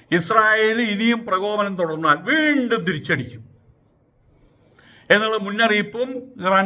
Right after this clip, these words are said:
നൽകിയിട്ടുണ്ട്. ഇസ്രായേലും അമേരിക്കയും ആഗ്രഹിച്ച വലിയൊരു കാര്യം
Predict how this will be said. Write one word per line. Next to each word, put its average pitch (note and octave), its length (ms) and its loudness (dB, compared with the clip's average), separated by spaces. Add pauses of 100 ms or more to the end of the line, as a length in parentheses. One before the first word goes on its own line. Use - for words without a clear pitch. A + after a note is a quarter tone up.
നൽകിയിട്ടുണ്ട്. D3+ 600 -2 (2750)
ഇസ്രായേലും A#3 760 4 (460)
അമേരിക്കയും G#3 600 -2 (180)
ആഗ്രഹിച്ച F#3 500 0
വലിയൊരു F3 320 0
കാര്യം E3 320 4